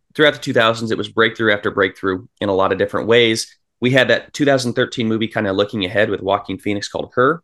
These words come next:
Spike Jonze, Jones, whatever his name is. Um, and it was about him falling in love. And a-, at the time, it's like, <laughs> "What a dumb concept."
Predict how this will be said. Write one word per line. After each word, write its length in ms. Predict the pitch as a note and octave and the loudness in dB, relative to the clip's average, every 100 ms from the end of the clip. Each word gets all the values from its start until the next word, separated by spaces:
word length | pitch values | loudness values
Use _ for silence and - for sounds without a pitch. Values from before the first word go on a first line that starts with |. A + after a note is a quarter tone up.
| _ | _
Spike 340 | - - G2+ | -6 -4 -2
Jonze, 560 | - G2 G2+ A2 - _ | -2 -2 -2 -4 -10 _
Jones, 340 | F2 F2 G2 | -6 -6 -8
whatever 240 | - F2+ F#2 | -6 -6 -6
his 100 | F#2 | -6
name 160 | F#2+ | -6
is. 140 | G2+ - - - _ | -6 -10 -20 -20 _
Um, 400 | G2 A2 G#2 F#2+ _ _ _ _ _ _ | -2 0 0 -4 _ _ _ _ _ _
and 140 | B2 B2+ | 0 2
it 20 | |
was 140 | B2 | 4
about 340 | A#2+ B2 A#2 A#2+ | 2 2 2 0
him 260 | C3+ B2+ | 0 2
falling 340 | B2 B2 A#2+ A#2 | 2 2 2 2
in 120 | G#2+ | 2
love. 340 | G#2 A2 B2+ _ | 2 2 0 _
And 280 | - A#2 G#2 - | -2 0 -2 -2
a-, 200 | E2 - | 0 2
at 100 | C#3+ | 0
the 80 | C3+ | 0
time, 240 | D3+ C#3 | 0 0
it's 100 | B2+ | 2
like, 140 | B2+ C#3+ - F3 - | 0 2 0 0 -4
<laughs> 340 | _ _ _ | _ _ _
"What 120 | - C#3+ | 0 2
a 60 | |
dumb 180 | B2+ B2+ | 4 2
concept." 500 | B2 B2 B2+ - - | 2 0 2 -4 -6